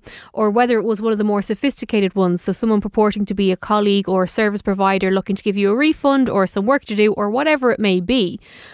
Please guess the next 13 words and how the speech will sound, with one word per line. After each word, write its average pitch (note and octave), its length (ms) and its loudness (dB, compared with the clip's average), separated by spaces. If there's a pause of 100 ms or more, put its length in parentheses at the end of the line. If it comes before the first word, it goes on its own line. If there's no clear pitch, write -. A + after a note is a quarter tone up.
(580)
Did F#4 240 2
we A4+ 120 4
get F4+ 220 0
to - 60 -20
the D4+ 120 0
stage B3+ 340 0
where A3 140 4
we A3 160 4
just A#3 480 0
ran A3 500 2
with G#3+ 220 0
embracing G3+ 720 0 (340)
digital A3+ 540 2